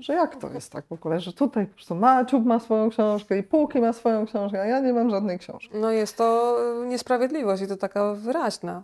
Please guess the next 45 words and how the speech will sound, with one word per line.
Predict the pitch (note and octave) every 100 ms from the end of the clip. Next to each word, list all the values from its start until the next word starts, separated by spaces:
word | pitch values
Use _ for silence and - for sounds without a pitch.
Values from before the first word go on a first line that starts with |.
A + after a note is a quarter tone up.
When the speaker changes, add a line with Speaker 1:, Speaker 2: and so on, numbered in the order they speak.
| -
Speaker 1:
Tak. | - - - - - -
I | G#3+
ona | C4+ G#4
jest | G4+ D4+
bardzo | F4+ E4+ E4+
jak | D#4 D#4+
kutik, | C4 B3+ D#3+ - -
wiesz? | D4 D4+ - -
I, | A3+ A3+ A3+
i |
to | A3+ C#4
jest | C#4+ C#4
ten | C#4+ C4+
problem. | D#4 A3+ G#3
I, | B3 A#3 A#3
i | A3 A#3+
jeszcze | C4+ - D#4+ C#4 A#3+ - - G#2 - _ _ _ -
ona, | C4+ E4+ D#4 -
nie, | A3 A3 C4
nie | B3 C4
znałam | B3+ G#4 A#3
jej | E3+
wtedy, | E3 D3+ D3 F3
jak | G3 F#3
Speaker 2:
To |
Speaker 1:
zaczynałam | F#3+ A3 A3
Speaker 2:
jestem | A3 -
Speaker 1:
to |
Speaker 2:
spokojna, | - D4+ D4
Speaker 1:
pisać. | C4
Speaker 2:
że | C#4
ona | C4+ B3+
zawsze | B3+ A#3+
wyegzekwuje | A3+ G#3+ G3 G3+ - G3+
to, | G3 F#3
czego | F3 E3
będzie | E3+ E3
Speaker 1:
Zawsze. | E3
Speaker 2:
chciała. | F3+ E3+ - -
Speaker 1:
Tak, | - -
no | A#3+
właśnie, | D4 -
już | C#4 C#4
właśnie | C4+ -
egzekwuje. | G#3+ G3 G#3+ - E3 D#4+